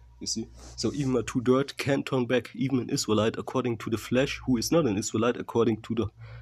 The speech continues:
Holy Spirit, according to Paul, who is an Israelite, uh, from the tribe of Benjamin, all right, can make it at the end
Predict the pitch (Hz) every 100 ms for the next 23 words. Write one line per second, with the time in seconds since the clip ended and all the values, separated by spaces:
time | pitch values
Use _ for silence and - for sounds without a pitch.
0 | - 127 123 117 - 147 131 135 - -
1 | 117 113 107 117 - 170 110 147 - -
2 | 139 123 113 120 117 110 92 - 101 95
3 | - - - 110 101 113 123 - 175 147
4 | 90 127 - - - - - - 98 98
5 | 120 - - - - - 120 135 156 -
6 | - - 113 170 - 131 - - - 110
7 | 101 101 113 127 135 -